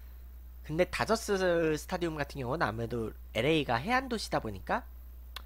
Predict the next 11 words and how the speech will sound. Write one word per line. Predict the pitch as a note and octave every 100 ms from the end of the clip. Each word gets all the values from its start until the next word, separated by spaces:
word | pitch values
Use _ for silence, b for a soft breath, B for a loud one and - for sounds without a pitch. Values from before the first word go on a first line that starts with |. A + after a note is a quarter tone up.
| B B B B B
그것 | - C3 B3 - -
때문에 | A3+ G3+ F#3+ F3 G#3+ D4 - - - -
투수 | - C4+ F#3
친화적인 | - A#3 F3 C3+ B2 G#2 F#2 - - - - - - -
해양성 | C4+ D4 D4 - G#3 F3
기후를 | - G#2+ G#2
받아서 | D2 D2 - - - - B B B B
투수, | - A3+ A3+ - -
투수 | C4 B3+ A#3 -
친화적이에요. | - G#3+ A2+ - - - - - - - - - - - - -
음. | G2+